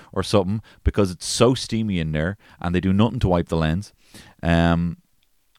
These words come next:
so, uh, can we not just get, can we not do a fucking whip around? Can we spend less on ordering in from Romeo's in Donnybrook and spend more money on, uh, unfoggable lenses? 'Cause isn't that the first time this has happened on your watch, Keelty?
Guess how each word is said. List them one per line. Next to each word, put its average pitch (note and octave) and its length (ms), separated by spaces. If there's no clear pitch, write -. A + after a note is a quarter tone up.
so, F#2+ 340
uh, A#2 160
can F3 200
we G3+ 80
not C4+ 140
just - 220
get, - 260
can E3 140
we F3+ 100
not A3 380
do F#3 260
a C#3 40
fucking D3+ 340
whip C#3+ 200
around? F#2 220
Can F3 140
we F3 60
spend B3+ 400
less D3+ 420
on B2 160
ordering C3+ 400
in A#2 240
from G#2 220
Romeo's G#2 800
in F#2+ 160
Donnybrook G2+ 500
and F#2 120
spend A2+ 240
more B2 240
money A2+ 340
on, F#2 460
uh, E2+ 320
unfoggable A2 680
lenses? F#2+ 460
'Cause A2 160
isn't E3 160
that F#3 300
the E3 40
first D#3 300
time C#3 140
this B2+ 140
has A2+ 100
happened A2+ 320
on G#2+ 100
your G2+ 120
watch, G2 220
Keelty? - 420